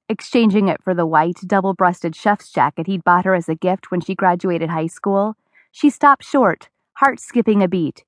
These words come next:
to see her stepfather asleep on the couch. She knew her mother had probably said something nasty to make him leave the house. While he loved the bakery,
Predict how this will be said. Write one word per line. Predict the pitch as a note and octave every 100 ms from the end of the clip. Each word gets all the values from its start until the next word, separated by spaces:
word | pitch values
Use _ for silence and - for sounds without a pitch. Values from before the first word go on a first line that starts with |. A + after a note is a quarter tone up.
| _ -
to | B3+
see | C4
her | B3 A3+
stepfather | - B3 - G3 F#3+ F#3
asleep | F#3 A3 F3+
on | F3
the | E3+
couch. | F#3 E3+ E3+ - - _ _ _ _
She | - D#4+
knew | F#4 F#4
her | E4
mother | C4 A3 G3+
had | F3
probably | - A3 G#3 F#3 F3+
said | E3 F3+ F3+
something | G#3+ F#3+ E3
nasty | C#3+ D#3+ - G#3+
to | F3
make | F3 F3
him | D#3+ E3
leave | F#3+ D3+
the | D3
house. | E3+ B2 - - - _ _ _ -
While | G3+ A3
he | G#3 G3
loved | F3+ F#3+
the | F3
bakery, | E3 E3 - C#3+ C3+